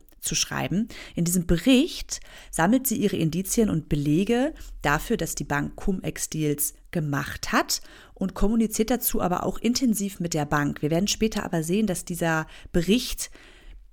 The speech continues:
dann doch in dem Treffen, in dem mündlichen Treffen der ganzen großen Menschen aus den,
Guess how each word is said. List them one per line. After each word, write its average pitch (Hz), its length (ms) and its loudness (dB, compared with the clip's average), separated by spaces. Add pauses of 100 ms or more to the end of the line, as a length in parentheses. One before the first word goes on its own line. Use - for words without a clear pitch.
dann 175 200 2
doch 196 300 2
in 185 140 2
dem 170 220 -2
Treffen, 208 640 0
in 156 120 0
dem 165 140 2
mündlichen 196 500 0
Treffen 190 460 0
der 147 140 0
ganzen 165 500 -4
großen 185 680 0
Menschen 190 360 0
aus - 180 -2
den, 160 440 -4